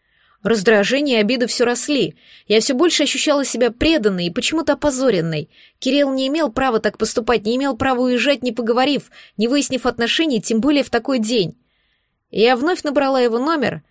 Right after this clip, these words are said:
Компьютерный голос опять сообщил, что абонент не в сети. В бессильной обиде швырнула телефон наотмашь. Тот угодил в вешалку с одеждой и мягко бухнулся в ботинок Кирилла. Пару секунд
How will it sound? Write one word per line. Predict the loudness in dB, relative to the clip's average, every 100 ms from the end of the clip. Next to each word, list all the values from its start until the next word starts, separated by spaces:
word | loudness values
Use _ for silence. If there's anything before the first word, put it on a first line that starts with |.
| _ _ -2
Компьютерный | -2 0 0 0 2 0
голос | 2 2 2 -2
опять | -2 -2
сообщил, | 0 -2 0 0 -2
что | 0 0
абонент | 2 0 -4 -6
не | -6
в |
сети. | -4 -6 -6 -6 -6 -12 _ _ -20 -12 -4
В | 0
бессильной | 0 2 0 2
обиде | 2 2 2
швырнула | 2 0 -2 0 0
телефон | 0 -2 -2 -2 2
наотмашь. | 2 2 0 -8 -8 -2
Тот | 0 2
угодил | 0 2 0
в |
вешалку | 0 0 -2 -4
с | -2
одеждой | -2 0 0 -2
и |
мягко | -2 -4 -2 -2
бухнулся | -2 -4 -4 -2
в | 0
ботинок | 0 0 -2 -4
Кирилла. | -4 -2 0 -2 -4 -8 _ _ _ _ _ _ _
Пару | 2 2 2
секунд | 0 -2 -2 -4 -6